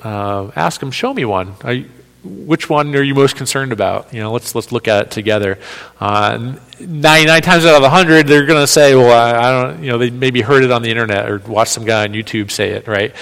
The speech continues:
They're not gonna be able to tell you. But you know what? You can show them. If you have a good modern translation,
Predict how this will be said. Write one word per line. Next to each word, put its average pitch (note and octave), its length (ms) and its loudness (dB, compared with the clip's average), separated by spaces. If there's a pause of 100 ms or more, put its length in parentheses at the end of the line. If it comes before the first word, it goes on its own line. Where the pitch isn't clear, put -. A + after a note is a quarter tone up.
(160)
They're A2 100 -8
not A2+ 160 -2
gonna A2+ 120 -8
be G#2+ 100 -4
able G#2 100 -2
to G#2+ 80 -6
tell A2 200 0
you. G2+ 200 0 (220)
But - 60 -4
you B2+ 100 2
know B2+ 100 4
what? C#3 340 4
You C#3+ 80 -2
can E3+ 140 -4
show G#2+ 260 0
them. C3 220 -2 (1300)
If G#2+ 80 -8
you D3 80 4
have B2 100 -2
a - 20 -10
good C3+ 180 4
modern C3+ 340 4
translation, B2 800 -2